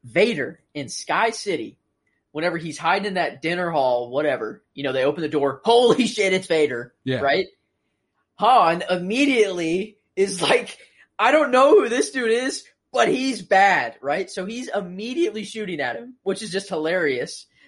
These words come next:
Speaker 1: Like,
Speaker 2: I forget the fact that Han hasn't straight up
Speaker 1: <laughs>
Speaker 2: met Vader face to face at this point.
Speaker 1: So, for one, dude just knows he's evil instantly, shooting at him.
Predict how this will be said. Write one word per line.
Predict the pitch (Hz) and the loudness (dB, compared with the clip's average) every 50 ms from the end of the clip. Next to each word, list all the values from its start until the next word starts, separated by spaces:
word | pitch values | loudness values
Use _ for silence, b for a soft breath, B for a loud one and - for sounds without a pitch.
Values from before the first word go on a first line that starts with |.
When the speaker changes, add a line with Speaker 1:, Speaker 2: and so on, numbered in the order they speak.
| b b _ | b b _
Speaker 1:
Like, | - 190 196 190 - - | 2 4 4 4 4 2
Speaker 2:
I | 190 196 - | 2 2 4
forget | 226 233 180 220 262 247 - | 4 4 4 4 2 2 0
the | 185 | 0
fact | - 226 214 208 - | 2 2 4 4 2
that | - 156 135 | 0 0 2
Han | - 175 180 185 185 | 2 4 4 4 2
hasn't | 180 131 - 156 160 156 170 170 143 | 0 0 0 0 0 0 -2 -6 -12
straight | - - - 165 156 160 165 | -12 -6 -2 0 2 2 2
up | 160 139 - | 2 0 -2
Speaker 1:
<laughs> | 120 | -4
Speaker 2:
met | 127 127 139 151 170 - 127 | -4 -4 -2 -2 -4 -6 -6
Vader | 120 139 147 160 151 151 135 | -6 -4 -2 -2 -2 -2 -2
face | - 156 147 143 - - | -2 -2 -4 -4 -4 -8
to | 135 | -10
face | - - 139 147 139 - | -8 -6 -4 -4 -6 -6
at | 127 - - | -10 -14 -12
this | 123 113 - | -12 -14 -12
point. | - - 123 117 123 - - - - - | -10 -10 -8 -8 -10 -12 -14 -20 -20 -20
Speaker 1:
So, | - - - 214 196 196 190 B B B B B _ _ - | -4 0 4 4 4 4 2 B B B B B _ _ 2
for | 226 214 | 2 2
one, | 208 202 254 277 262 233 208 208 185 131 - _ _ _ - - - - | 4 4 4 4 4 2 0 -2 -8 -10 -12 _ _ _ -20 -16 -6 -2
dude | 254 269 302 302 294 | 2 2 2 2 2
just | 285 269 269 - - 226 | 0 -2 -4 -4 -6 -4
knows | 196 196 214 247 285 294 285 | 0 2 4 4 2 2 0
he's | 294 262 240 202 | -2 -2 -4 -4
evil | 233 240 240 240 233 240 233 - - | -6 -8 -6 -4 -2 0 0 0 0
instantly, | 214 226 - - - 185 180 165 156 151 | -2 -2 -4 -6 -12 -12 -8 -6 -6 -6
shooting | 151 - - - - 254 262 294 302 240 | -6 -8 -8 -4 -2 0 0 0 0 2
at | 196 165 160 151 143 | 2 2 2 2 2
him. | 135 139 180 190 | 0 -4 -8 -12